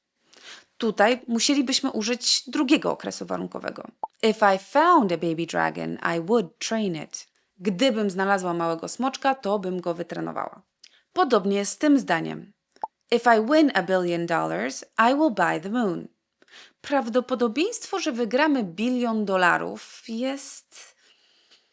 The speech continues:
no nie chcę was martwić, ale prawie żadne. Właściwie żadne.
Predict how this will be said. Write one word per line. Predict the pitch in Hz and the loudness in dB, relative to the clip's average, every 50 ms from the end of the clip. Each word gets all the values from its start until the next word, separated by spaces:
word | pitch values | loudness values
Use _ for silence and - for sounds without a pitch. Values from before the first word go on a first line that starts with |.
| _ _ - - - _ - | _ _ -20 -20 -16 _ -6
no | 233 233 233 | -4 -2 0
nie | 233 233 233 | 0 0 -2
chcę | 220 - - 233 | -2 -2 -2 -2
was | 185 208 208 - | -2 -2 -2 0
martwić, | 208 196 196 196 - 208 202 - | 0 -2 -2 -2 -4 -6 -4 -2
ale | 202 196 190 | -2 -2 -2
prawie | 185 202 196 175 185 | -2 -2 -2 -2 -2
żadne. | 180 175 170 165 160 175 180 180 190 _ _ _ _ _ _ - | -2 -2 -4 -4 -4 -8 -10 -10 -12 _ _ _ _ _ _ -4
Właściwie | 202 202 190 - - 180 180 170 175 180 - _ _ _ _ _ - | -4 -2 -2 -2 -4 -4 -4 -4 -4 -6 -8 _ _ _ _ _ -6
żadne. | 170 170 160 - - - - - | -4 -2 -2 -4 -6 -8 -12 -12